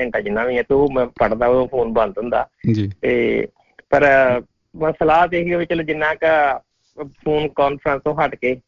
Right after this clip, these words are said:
Speaker 1: ਤੇ ਜੇ ਇਸ ਬੰਨੇ ਲੱਗਿਆ ਜਾਵੇ ਤਾਂ ਵਧੀਆ, ਉਹਦੇ ਨਾਲ ਆਪਣਾ ਮਾਨਸਿਕ ਜਿਹੜਾ ਪੱਧਰ ਆ ਉਹ ਨਾ ਵਧੀਆ ਰਹਿੰਦਾ।
Speaker 2: ਜੀ।
Speaker 1: ਵਧੀਆ ਫੀਲ ਹੁੰਦਾ ਆਪਣੇ ਵੱਲੋਂ।
Speaker 2: ਹਾਂ,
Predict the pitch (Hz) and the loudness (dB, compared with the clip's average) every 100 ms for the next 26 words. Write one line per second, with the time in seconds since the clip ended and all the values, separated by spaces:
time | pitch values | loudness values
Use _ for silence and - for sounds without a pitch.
0 | _ - 131 139 139 135 131 135 131 117 | _ -12 -6 0 0 0 0 0 0 0
1 | 120 127 123 127 127 127 127 147 147 151 | 0 0 0 0 -2 -2 0 2 2 2
2 | 151 139 - 139 135 127 123 - 131 131 | 0 0 -2 -4 0 -2 -2 -6 -6 -2
3 | 131 131 123 - _ 127 131 131 131 123 | 2 4 2 0 _ -2 0 0 0 0
4 | 139 165 139 151 151 110 - - _ _ | -2 0 -2 0 0 -2 -8 -18 _ _
5 | - 123 104 101 92 - 143 160 151 139 | -4 0 0 -2 -8 -2 0 2 2 0
6 | 120 117 98 - 92 87 - _ _ 135 | -2 -2 -4 -8 -14 -14 -18 _ _ -2
7 | 131 110 107 | 0 0 -2